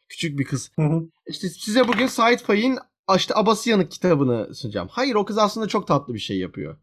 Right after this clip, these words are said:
Speaker 1: Hiç fark etmez. Çünkü merak ettiği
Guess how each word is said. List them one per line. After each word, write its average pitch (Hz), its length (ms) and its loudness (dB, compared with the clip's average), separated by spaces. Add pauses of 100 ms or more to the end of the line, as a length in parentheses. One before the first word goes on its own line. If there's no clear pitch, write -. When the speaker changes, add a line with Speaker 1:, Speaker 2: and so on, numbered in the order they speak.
(300)
Speaker 1:
Hiç 202 160 -8
fark 110 240 0
etmez. - 440 -8 (760)
Çünkü 247 540 2 (420)
merak 160 480 2
ettiği 107 680 -2